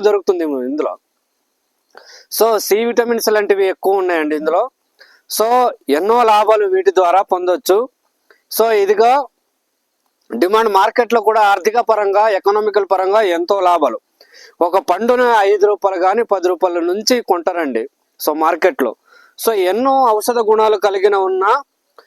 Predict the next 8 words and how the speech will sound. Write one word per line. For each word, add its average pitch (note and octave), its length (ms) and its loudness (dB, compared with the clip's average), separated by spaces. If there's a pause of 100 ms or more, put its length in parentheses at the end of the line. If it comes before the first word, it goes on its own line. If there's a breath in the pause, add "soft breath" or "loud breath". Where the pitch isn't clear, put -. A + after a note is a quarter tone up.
(260 soft breath)
మొక్క F3+ 280 2
అండి. C#3 200 -2 (280)
So, G3 100 4 (440)
ఈరోజు A3+ 280 2 (100)
మీకు G#3 160 0 (100)
మంచి G#3 220 -2 (120)
వీడియో A3+ 300 2
పరిచయం G#3 280 0